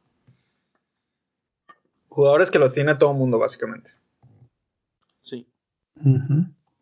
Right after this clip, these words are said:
Speaker 2: Qué curioso Lundstram, porque podría no estar bien, no lo vendes, porque cuesta poquito y sabes que en algún momento te da.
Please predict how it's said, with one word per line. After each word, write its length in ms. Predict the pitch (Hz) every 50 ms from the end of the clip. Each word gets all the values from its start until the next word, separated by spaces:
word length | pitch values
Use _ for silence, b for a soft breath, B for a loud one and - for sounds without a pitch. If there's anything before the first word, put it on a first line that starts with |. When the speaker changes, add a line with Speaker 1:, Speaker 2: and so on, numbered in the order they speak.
| _ _ _ _ _
Speaker 2:
Qué 160 | 147 143 -
curioso 380 | - 160 147 156 151 - 170
Lundstram, 560 | 160 151 151 151 151 147 - - 170 160 160 156
porque 260 | - 143 - - 131
podría 380 | 127 123 127 123 123 135 139
no 60 | 143 156
estar 240 | 151 - - 156
bien, 260 | 139 143 147 151 151 147
no 120 | 147 151
lo 140 | 147 151 147
vendes, 480 | 139 139 139 139 160 233 - - - _ _ _ _ _ _ _ _ _ _ _ _ _ _ _ _ _ _ _ _ _ _ _ _ _ _ _ _ _
porque 280 | - 127 117 - - -
cuesta 340 | - 131 123 131 165 151 -
poquito 380 | - 123 - 131 123 123 - 131
y 60 | 123
sabes 260 | 123 - 127 127 127
que 100 | - 120
en 60 | 110
algún 160 | 110 107 113
momento 340 | 117 117 113 113 110 135 127
te 100 | - 110
da. 220 | 95 98 95 98